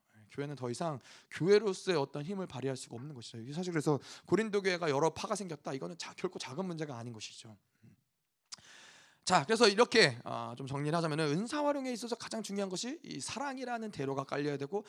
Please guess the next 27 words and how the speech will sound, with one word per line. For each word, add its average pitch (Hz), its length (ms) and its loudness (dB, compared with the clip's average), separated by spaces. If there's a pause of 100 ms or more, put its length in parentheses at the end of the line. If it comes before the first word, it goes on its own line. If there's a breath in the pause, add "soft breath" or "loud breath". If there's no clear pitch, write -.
(200 loud breath)
사랑, 170 460 0
사랑이라는 170 440 -4
대로 151 200 0
위에 170 280 0 (280 loud breath)
이 123 140 -8
네 131 180 0
가지, 139 360 0
에베소에서 135 360 -6
말하는 131 280 -8
네 123 100 -6
가지 127 240 -2
영적 123 320 -4
체계가 139 460 -2 (260 loud breath)
쫙 - 240 -2
포장이 196 380 0
돼야 156 320 4
그 240 240 -10
위에 226 120 -6
어떤 208 420 -2
은사가 185 380 -2
다닌다 156 460 -8
할지라도 170 580 -4
결코 139 240 -6
문제가 139 320 -6
되지 120 200 -10
않는 131 200 -8
것이죠. 113 380 -12